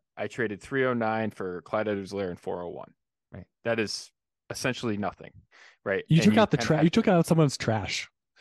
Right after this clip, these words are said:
Speaker 2: They're like,
Speaker 1: Right.
Speaker 2: "We don't wanna, we don't wanna pick, pick here." You know, actually, we were trying to move up a few spots,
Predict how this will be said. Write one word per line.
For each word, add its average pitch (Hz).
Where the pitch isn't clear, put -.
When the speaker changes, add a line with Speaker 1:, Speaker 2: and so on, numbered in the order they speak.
Speaker 2:
They're 165
like, 151
Speaker 1:
Right. 143
Speaker 2:
"We 202
don't 233
wanna, 190
we 185
don't 208
wanna 180
pick, -
pick 170
here." 104
You 139
know, 147
actually, 156
we 143
were 151
trying 156
to 135
move 143
up 135
a 123
few 131
spots, 107